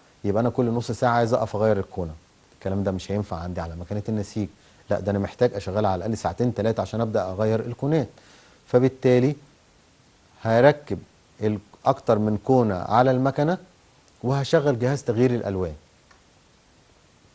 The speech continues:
معنى كده لو الكونه هتشتغل نص ساعه، لو انا حطيت ست كونات هشتغل ايه؟ تلات ساعات متواصله من غير ما اغير الكونات. ده هيساعدني على استمرار عمليه التشغيل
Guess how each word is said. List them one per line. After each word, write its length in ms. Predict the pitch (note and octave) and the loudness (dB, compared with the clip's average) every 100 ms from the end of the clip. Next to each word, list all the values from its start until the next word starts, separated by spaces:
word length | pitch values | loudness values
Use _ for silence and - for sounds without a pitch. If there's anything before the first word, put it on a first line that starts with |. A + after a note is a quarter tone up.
| _ - _ _ | _ -20 _ _
معنى 260 | G#2 G#2 G2 | -2 0 0
كده 280 | - C3 C#3+ - _ | 2 0 0 -6 _
لو 160 | G2+ G2 | 2 2
الكونه 340 | G2+ B2+ A2 | 2 2 2
هتشتغل 420 | F2+ - B2 F#2+ F#2+ | 0 -2 0 0 0
نص 200 | G#2+ G#2+ | -4 -4
ساعه، 360 | C3 C#3 D3+ - - - | 0 0 0 -6 -10 0
لو 120 | G#2+ | 2
انا 100 | A#2 | 2
حطيت 480 | G2 G2 - G#2+ E2+ - | -2 -6 -4 -4 -4 -6
ست 340 | - D3+ D3+ | -4 -4 -2
كونات 380 | C#3+ C#3+ C#3+ F3 F3 _ _ _ _ _ | -2 0 2 0 -4 _ _ _ _ _
هشتغل 460 | G2+ - B2+ A#2+ G2 | -12 -2 2 2 0
ايه؟ 260 | G2 G2+ F2+ - _ _ | -2 -4 -6 -14 _ _
تلات 280 | B2 B2 A2 | 2 2 0
ساعات 360 | - F#2 G#2+ A#2+ | -4 -2 -2 -2
متواصله 480 | A2 G2+ A2+ C#3+ C#3 | -4 2 2 2 0
من 160 | A#2+ G2+ | 0 0
غير 180 | A2+ B2 | -2 0
ما 140 | G#2 | 0
اغير 360 | F#2+ A2+ A#2+ D3 | 2 4 4 4
الكونات. 400 | C#3 A#2 G2+ D#2 - _ - _ _ _ - | 0 -2 -2 -4 -10 _ -20 _ _ _ -6
ده 140 | A2 B2+ | 2 2
هيساعدني 480 | A2 G2+ A2 A#2+ | 4 2 2 0
على 180 | G#2 F#2+ | -2 -2
استمرار 460 | F2+ - F#2 G#2 A2 | -4 -6 -2 0 2
عمليه 280 | F#2 G2+ G#2+ | 0 -2 -4
التشغيل 500 | G2+ G2+ F2+ G#2+ E3+ | -6 -6 -2 0 0